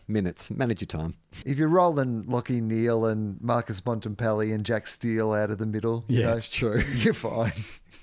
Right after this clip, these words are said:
Speaker 1: Yeah.
Speaker 2: So, um, all right.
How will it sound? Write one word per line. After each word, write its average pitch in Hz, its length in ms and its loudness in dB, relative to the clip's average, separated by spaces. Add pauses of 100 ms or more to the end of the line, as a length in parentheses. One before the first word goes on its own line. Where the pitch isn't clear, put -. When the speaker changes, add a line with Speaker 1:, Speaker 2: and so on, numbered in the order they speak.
(1000)
Speaker 1:
Yeah. 143 280 2
Speaker 2:
So, 139 140 0 (1500)
um, 143 560 4
all 147 240 2
right. 117 260 2